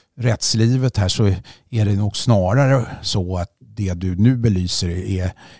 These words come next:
är ett, så att säga, bredare, mer utbrett problem, nämligen att advokater möjligtvis åtar sig uppdrag som de,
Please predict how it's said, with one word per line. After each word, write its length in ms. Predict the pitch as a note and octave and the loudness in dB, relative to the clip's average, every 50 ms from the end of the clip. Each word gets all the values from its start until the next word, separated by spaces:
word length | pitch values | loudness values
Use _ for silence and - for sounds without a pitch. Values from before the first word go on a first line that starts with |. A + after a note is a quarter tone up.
| _ _ | _ _
är 380 | - G#2 F#2 F2 F2+ F#2 F#2+ - | -8 -6 -4 -4 -4 -6 -6 -8
ett, 200 | G3 E3+ G#2+ G2+ | -10 -12 -10 -6
så 80 | - F#2 | -4 -2
att 40 | - | -2
säga, 100 | G2+ F2+ | -2 -4
bredare, 640 | E2+ F2+ F#2 A#2 A#2 G#2 F#2+ F2+ F#2+ B2 C3 A#2+ G#2+ | -2 -2 0 0 2 0 0 -2 -2 0 0 4 4
mer 200 | G#2+ A2 G2+ G2+ | 4 4 4 4
utbrett 420 | A2+ A2 - - - B2 D3+ - | 2 2 0 0 -2 -2 -2 -2
problem, 380 | - E3 D3 G#2+ F#2+ F2 F2 F#2+ | 0 -2 0 0 0 0 0 0
nämligen 260 | G2+ F#2+ F2 F2+ F#2+ | 0 -2 -2 -2 -4
att 100 | F#2 - | -2 -2
advokater 540 | F#2 F2+ F#2 - - F#2+ F2 E2 - - F#2+ | -4 -4 -4 -4 -2 -2 -2 -2 -2 -2 -2
möjligtvis 380 | F#2 E2+ - - F2 E2+ - | 0 -2 -2 -4 -4 -2 -2
åtar 360 | G#2 F#2 F2 A2 - F#2 F2+ | -2 -2 -2 -4 -4 -4 -4
sig 140 | F2 - G2 | -2 0 0
uppdrag 420 | G2 F2+ - - - F2 E2+ F2+ - | -2 -2 -2 -4 -4 -4 -4 -2 -2
som 140 | - F#2+ | -2 -2
de, 180 | F#2 F2 E2+ F2 | 0 0 -2 -4